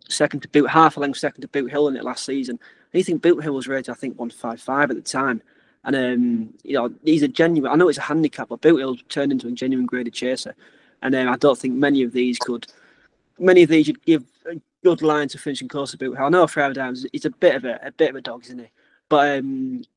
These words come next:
he's got a big weight swing, Matata. He's well ha-, he's chucked in on that form from last season. And, um, we saw with, uh, Il Ridotto last week, I mean,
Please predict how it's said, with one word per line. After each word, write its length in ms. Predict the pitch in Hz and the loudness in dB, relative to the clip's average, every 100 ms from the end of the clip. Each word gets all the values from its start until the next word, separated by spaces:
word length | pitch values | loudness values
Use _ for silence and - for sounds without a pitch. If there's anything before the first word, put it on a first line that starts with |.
| - | -20
he's 340 | 123 123 151 | -12 -2 -2
got 160 | 127 135 | 0 -4
a 40 | |
big 260 | 131 175 156 | -2 -2 0
weight 240 | 143 139 | 0 -2
swing, 160 | - 131 | -4 -8
Matata. 540 | 120 139 135 127 135 | -6 -6 -6 -6 -6
He's 200 | 127 123 123 | -6 -6 0
well 200 | 156 147 | 0 0
ha-, 140 | 143 | -4
he's 140 | - 131 | -8 -8
chucked 360 | - 180 - | 0 0 0
in 80 | 135 | -6
on 100 | 135 | -4
that 160 | 131 - | -6 -6
form 220 | 139 127 | -8 -8
from 140 | 123 | -8
last 220 | 127 123 - | -10 -10 -6
season. 360 | 127 120 120 _ _ _ - | -6 -6 -10 _ _ _ -8
And, 120 | 135 | -2
um, 480 | 139 131 135 131 123 | 0 0 -2 -2 -2
we 120 | 143 | 0
saw 220 | 147 185 180 | 4 6 8
with, 180 | 156 | 6
uh, 140 | 143 135 | 4 2
Il 140 | 147 | 0
Ridotto 500 | 143 131 147 151 143 | 0 2 2 2 -2
last 240 | 127 117 - | -4 -6 -4
week, 200 | 139 127 | -4 -2
I 40 | |
mean, 280 | 131 127 123 | -4 -4 -6